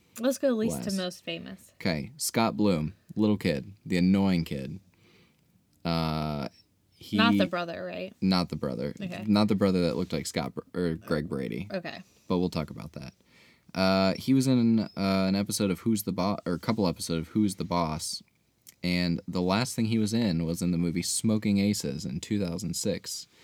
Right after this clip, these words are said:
Speaker 1: Mm.
Speaker 2: as an F B I agent.
Speaker 1: So he probably lives on a farm in California somewhere.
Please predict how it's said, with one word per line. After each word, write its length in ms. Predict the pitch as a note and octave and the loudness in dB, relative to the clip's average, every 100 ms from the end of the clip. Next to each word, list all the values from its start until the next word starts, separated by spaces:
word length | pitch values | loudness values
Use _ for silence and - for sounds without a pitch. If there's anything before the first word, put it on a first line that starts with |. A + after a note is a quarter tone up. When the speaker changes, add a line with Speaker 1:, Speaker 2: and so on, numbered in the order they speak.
| - - | -18 -8
Speaker 1:
Mm. 220 | A3 F#3 | -6 -4
Speaker 2:
as 80 | E2+ | -4
an 140 | D2+ - | -4 -4
F 180 | F#2+ | -6
B 160 | - F2+ | -4 -4
I 140 | F2 | -2
agent. 640 | F2+ E2+ C#2+ E2+ A1+ - - - _ _ - - | -2 -4 -6 -8 -10 -14 -18 -20 _ _ -12 -12
Speaker 1:
So 280 | - F#3 | -10 -8
he 180 | E3+ F#3+ | -6 -8
probably 500 | F3 F3 F3+ F3 F3 _ _ E3+ _ | -8 -10 -8 -8 -10 _ _ -20 _
lives 360 | G3 F#3 F3+ F3+ | -10 -10 -10 -12
on 100 | F3 | -10
a 160 | F3+ E3+ - _ _ _ _ | -12 -14 -20 _ _ _ _
farm 340 | - F3 F3+ F3+ | -14 -12 -10 -10
in 220 | F3+ F3+ - - | -10 -12 -14 -18
California 560 | - F#3 F3+ F#3+ F#3+ F#3+ | -14 -12 -12 -12 -12 -12
somewhere. 340 | - F#3+ G3 | -12 -10 -10